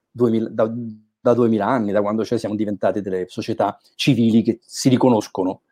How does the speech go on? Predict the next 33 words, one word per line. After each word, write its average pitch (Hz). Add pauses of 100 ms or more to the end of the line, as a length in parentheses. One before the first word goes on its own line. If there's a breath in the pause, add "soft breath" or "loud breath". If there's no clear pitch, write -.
(120)
le 113
persone 117
si 107
riconoscono 113
nelle 104
società 110 (220 soft breath)
e 180
creano 123
quindi 113
degli 101
ordinamenti. 104 (300)
E 131
la 139
legge 131
non 113
è -
mai 151
riuscita 117
e 101
non 107
riuscirà 110
mai 117 (1300)
a 131
essere 123
una 117
legge, 113 (260)
ehm, 107
buona 131
per 120
tutti, - (300)
perché 131 (360)
tutti 160
i, 117